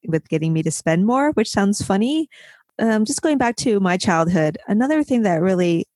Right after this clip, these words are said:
was troubling was my parents have different viewpoints with money, like, super different ways of handling money.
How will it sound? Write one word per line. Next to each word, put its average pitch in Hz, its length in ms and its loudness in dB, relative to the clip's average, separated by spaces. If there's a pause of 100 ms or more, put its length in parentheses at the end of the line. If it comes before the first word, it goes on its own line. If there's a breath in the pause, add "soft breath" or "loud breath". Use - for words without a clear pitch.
(100)
was 196 220 0
troubling 277 540 2
was 170 240 0
my 185 120 2
parents 247 340 0
have 185 260 0 (160)
different 175 400 -2
viewpoints 175 520 0
with 147 140 -2
money, 175 420 -4
like, 170 140 -8
super - 480 2
different 185 420 0
ways 160 280 0
of 160 100 0
handling 170 380 0
money. 165 380 0